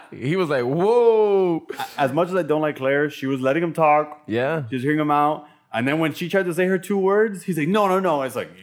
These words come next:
Speaker 1: I mean, he hadn't finished, though. And she did say that he was gonna, but at the same time, he crossed the
Speaker 2: Yeah,
Speaker 1: line.
Speaker 2: but how, how, he, he
Speaker 1: Yeah, how
Speaker 2: called her
Speaker 1: much more?
Speaker 2: distasteful in classes, like, six
Speaker 1: And
Speaker 2: times that
Speaker 1: old.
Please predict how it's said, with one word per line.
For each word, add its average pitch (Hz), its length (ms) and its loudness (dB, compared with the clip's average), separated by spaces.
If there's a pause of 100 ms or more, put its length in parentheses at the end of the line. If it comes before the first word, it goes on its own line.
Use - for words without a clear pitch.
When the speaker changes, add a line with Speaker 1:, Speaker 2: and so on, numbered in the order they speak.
(240)
Speaker 1:
I 139 80 -4
mean, 156 100 0
he 151 120 2
hadn't 170 320 -2
finished, 120 380 -2
though. 110 140 0
And 107 140 -2
she 143 180 0
did 139 240 -2
say 135 240 0
that 123 140 0
he 123 100 0
was 123 160 0
gonna, 117 300 -2
but 147 380 -2
at 131 80 -4
the 120 80 -8
same 143 180 -2
time, 131 320 -4
he 117 220 -4
crossed 110 320 -4
the 101 80 -2
Speaker 2:
Yeah, 170 140 2
Speaker 1:
line. 113 160 0
Speaker 2:
but - 0 -
how, 135 180 0
how, 127 280 -2
he, 139 360 -2
he 117 80 -20
Speaker 1:
Yeah, 120 160 -2
how 117 80 -2
Speaker 2:
called 190 160 4
her 208 60 2
Speaker 1:
much 196 120 2
more? 143 180 4
Speaker 2:
distasteful 156 500 0
in 139 60 -4
classes, 147 440 0
like, 104 200 -2
six 143 340 -4
Speaker 1:
And - 40 -12
Speaker 2:
times 147 220 2
that 135 120 4 (480)
Speaker 1:
old. 170 120 -2